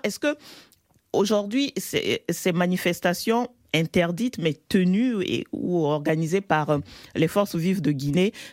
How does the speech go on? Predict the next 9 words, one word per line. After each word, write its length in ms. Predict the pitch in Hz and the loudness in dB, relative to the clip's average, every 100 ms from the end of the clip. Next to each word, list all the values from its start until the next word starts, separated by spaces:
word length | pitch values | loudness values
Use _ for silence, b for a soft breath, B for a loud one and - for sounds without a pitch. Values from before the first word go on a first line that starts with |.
| - | -6
euh, 40 | - | 0
sont 180 | 180 165 | 2 2
vraiment 240 | 180 214 | 2 2
la 120 | 185 | 0
seule 240 | - 208 180 | 0 0 0
alternative 960 | 147 - 160 165 165 - 180 196 147 | 0 0 2 2 0 0 0 2 0
pour 220 | 139 151 | -2 -4
cette 220 | - 131 160 | -2 -2 -2
opposition 720 | 135 156 135 139 - 170 | -2 -2 -2 -4 -2 -2